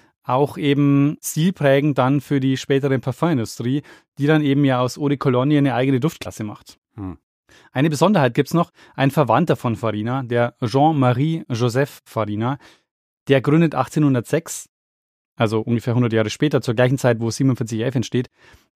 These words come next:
Speaker 1: auch ein Parfumunternehmen in Paris und stellt dort auch ein Eau de Cologne her. Sein Unternehmen wurde aber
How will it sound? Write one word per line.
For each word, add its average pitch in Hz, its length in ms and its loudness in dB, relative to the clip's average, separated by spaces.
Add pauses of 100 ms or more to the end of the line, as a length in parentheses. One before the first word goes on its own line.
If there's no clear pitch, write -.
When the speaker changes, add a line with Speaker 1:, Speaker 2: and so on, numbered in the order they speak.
(140)
Speaker 1:
auch 139 200 4
ein 165 140 4
Parfumunternehmen 135 920 0 (680)
in 139 120 2
Paris 120 460 -6 (200)
und 123 200 0
stellt 143 240 2
dort 139 100 4
auch 143 120 2
ein 147 100 2
Eau 117 80 -2
de 120 100 0
Cologne 101 400 -4
her. 98 240 -10 (720)
Sein 175 560 0
Unternehmen 139 540 0
wurde 160 180 0
aber 131 400 0